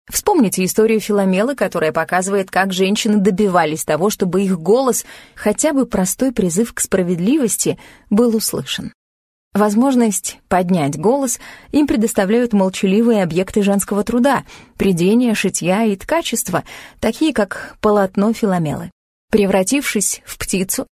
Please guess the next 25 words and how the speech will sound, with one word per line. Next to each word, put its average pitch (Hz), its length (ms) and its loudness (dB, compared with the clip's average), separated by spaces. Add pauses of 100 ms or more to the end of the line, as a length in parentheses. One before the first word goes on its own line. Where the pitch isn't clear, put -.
Филомела 294 520 2
была 277 260 2
обречена 269 540 2
вечно 233 480 0
петь 196 260 0
свою 170 400 -2
печальную 175 560 -2
песнь 208 460 -2 (480)
и 226 120 2
стала 277 340 0
символом 240 520 2
поэтического 208 880 -2
дара. 170 420 -2 (400)
В 226 120 0
некотором 320 480 0
смысле 320 580 0
история 294 460 0
Филомелы 240 720 2
и 202 100 0
Прокны 285 560 -2
демонстрирует 247 1000 -2
яркий 247 400 -2
пример 240 420 0 (300)
зависти 240 680 -2
сказителя, 226 840 -2